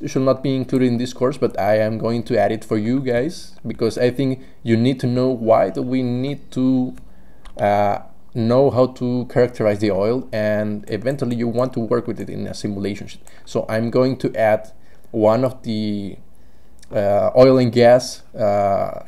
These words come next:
cases into here, so you can see how I install the oil and how we model it and use a fractionation column maybe, and see how it gets separated. So we see how in real life, or at least in the simulation,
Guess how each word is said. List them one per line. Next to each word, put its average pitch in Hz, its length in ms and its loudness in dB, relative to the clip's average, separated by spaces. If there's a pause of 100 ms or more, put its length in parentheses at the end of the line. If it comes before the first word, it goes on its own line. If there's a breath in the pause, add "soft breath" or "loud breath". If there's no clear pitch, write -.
cases 139 560 0
into 123 260 -4
here, 170 340 -4
so 135 140 -4
you 113 140 -2
can 113 280 -4 (280 soft breath)
see 143 300 0
how 123 200 8
I 120 120 10
install 117 500 0
the 107 180 -4
oil 131 400 2
and 110 260 -4
how 110 280 2
we 113 400 -4 (460 loud breath)
model 110 420 2
it 117 260 -2
and 101 300 -6
use 107 200 -4
a 104 100 -6
fractionation 110 680 -4
column 101 520 -2
maybe, 98 340 -8 (1800 soft breath)
and 101 160 -2
see 117 200 -2
how 101 300 2
it 101 220 -2
gets - 260 -4
separated. - 880 -4
So 113 260 -2
we 117 140 2
see 123 300 0 (300 loud breath)
how 117 180 6
in 123 120 4
real 123 200 6
life, 127 380 4 (280)
or 104 180 4
at - 200 0
least 117 160 -2
in 117 80 0
the 110 40 -2
simulation, 120 640 0